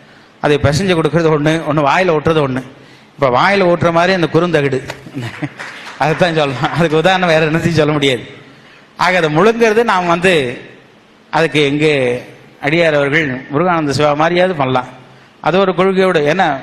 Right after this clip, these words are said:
நம்ம வீட்டுல இருந்து கேட்க வேண்டாம், அவ்வளவு பெரிய புண்ணியம் நம்ம பண்ணல. வண்டியில போறதுக்காக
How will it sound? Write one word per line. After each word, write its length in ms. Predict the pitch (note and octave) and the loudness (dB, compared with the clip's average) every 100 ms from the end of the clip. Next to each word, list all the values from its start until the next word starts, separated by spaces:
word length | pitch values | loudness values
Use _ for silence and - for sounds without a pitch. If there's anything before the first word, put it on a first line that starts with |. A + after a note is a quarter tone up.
| - | -8
நம்ம 240 | - E3+ D#3 | -2 0 0
வீட்டுல 340 | D3+ G#3+ F#3+ | 0 0 0
இருந்து 160 | F#3+ G3+ | 0 0
கேட்க 240 | F3 F3 E3+ | -2 0 0
வேண்டாம், 340 | D#3+ D3 D3 | 0 0 -2
அவ்வளவு 300 | - C3+ G3 | -2 0 0
பெரிய 200 | F3+ F3+ | 0 -2
புண்ணியம் 260 | D#3+ F#3+ F3 | -2 -2 0
நம்ம 120 | D#3 C#3+ | 0 0
பண்ணல. 240 | D3+ C#3 - - - - - - _ | 0 -2 -4 -14 -20 -20 -20 -20 _
வண்டியில 340 | C3+ E3+ A3 G3+ | -2 2 2 2
போறதுக்காக 540 | F3+ F#3 E3+ F3+ D#3 | 2 2 2 0 0